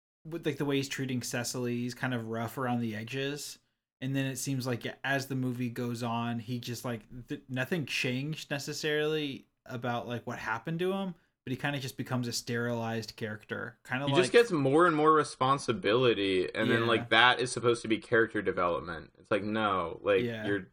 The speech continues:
Speaker 2: just the same person, but you're just being, like, pushed through this pipeline of Gundam main character that we've seen a million times before. Like
Speaker 1: Yeah.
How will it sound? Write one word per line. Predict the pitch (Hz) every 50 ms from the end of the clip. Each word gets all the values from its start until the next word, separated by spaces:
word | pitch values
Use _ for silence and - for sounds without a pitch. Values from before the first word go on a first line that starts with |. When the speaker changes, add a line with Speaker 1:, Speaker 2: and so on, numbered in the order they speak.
| _ _
Speaker 2:
just | - 123 120 -
the | - 117
same | - - 113 110 107 101
person, | 90 - 101 104 101 - - 98 92 95
but | 92 92 65
you're | 85 98 95
just | 98 95 - -
being, | - 104 98 101 98
like, | 95 92 90 - _ _ _ _ _ _ _ _ -
pushed | 117 117 117 - - -
through | - - - 107 110 110 107 104
this | 98 107 101 - - - _ _ _ _ _ _ _
pipeline | - 113 107 107 - 113 110 104 104 101 98
of | 92 87 _ -
Gundam | 107 101 101 98 101 104 98 95
main | 95 95 95 95
character | 92 - 98 95 95 95 92 - 98 95
that | 87 85 65
we've | 80 98 92 -
seen | - - 104 101 98 95 92
a | - - 95
million | 98 98 95 95 92 92 92
times | 98 95 92 92 87 -
before. | - 90 - - 95 92 87 76 71 - - - _ _ _ _ _ _ - -
Like | 90 85
Speaker 1:
Yeah. | 85 98 113 120